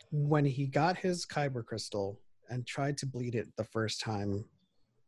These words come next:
he actually had a vision of him not bleeding it, killing Palpatine, saying, "Yes, I have made my decision," and then went to beg Obi-Wan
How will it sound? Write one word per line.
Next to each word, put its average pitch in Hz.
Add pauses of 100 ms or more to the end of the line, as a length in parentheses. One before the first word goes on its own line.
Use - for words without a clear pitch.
(200)
he 139
actually 156 (460)
had 139
a 120
vision 131
of 131
him 123
not 110
bleeding 113
it, 95 (720)
killing 139
Palpatine, 123
saying, 113
"Yes, 101
I 107
have 113
made 110
my 107
decision," 113
and 107
then 113 (120)
went 117 (140)
to 117 (220)
beg 117
Obi-Wan 107